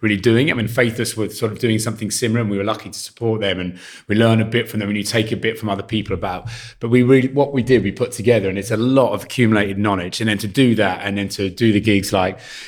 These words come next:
you know, the other stage at Glastonbury or Centennial Park in Australia, to play those shows, you know, th-, that would be the thing that, that people have great memories of that. You know, the John Peel stage when we did Black Light is one of my favourite gigs. In fact, that's still out there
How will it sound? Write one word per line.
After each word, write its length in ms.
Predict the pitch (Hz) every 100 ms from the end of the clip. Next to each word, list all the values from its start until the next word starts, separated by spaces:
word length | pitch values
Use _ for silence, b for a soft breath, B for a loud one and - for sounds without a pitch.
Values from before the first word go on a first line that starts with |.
| -
you 80 | 107
know, 80 |
the 120 | 92 98
other 160 | 92
stage 320 | - 101 98 104
at 60 |
Glastonbury 600 | 104 101 - 95 92 95 92
or 120 | 87
Centennial 500 | - 92 104 98 92
Park 300 | 98 92 98
in 60 |
Australia, 380 | 90 - 104 95
to 100 | 92
play 200 | 104 135
those 280 | 113 110 101
shows, 520 | - 117 95 87 92
you 60 | 104
know, 240 | 95 92 B B B B B _
th-, 120 | - -
that 260 | 123 -
would 120 | 117 98
be 100 | 98
the 100 | 92
thing 300 | - 95 90
that, 160 | 92 98
that 360 | 95 101 87
people 260 | 123 110 104
have 260 | 95 95
great 220 | - 104 101
memories 400 | 101 95 92 101
of 100 | 87
that. 220 | 87 90
You 40 | 101
know, 80 | 95
the 80 | 92
John 220 | 107 95
Peel 280 | 104 101 90
stage 400 | - 95 92 98
when 80 |
we 60 | 92
did 140 | 92
Black 200 | 82 95
Light 220 | 98 98 92
is 100 | 101
one 100 | 95
of 60 |
my 160 | 92 90
favourite 380 | - 98 92 98
gigs. 200 | 98 -
In 60 |
fact, 140 | 95 -
that's 200 | 98 -
still 160 | 110 101
out 200 | 104 101
there 300 | 92 87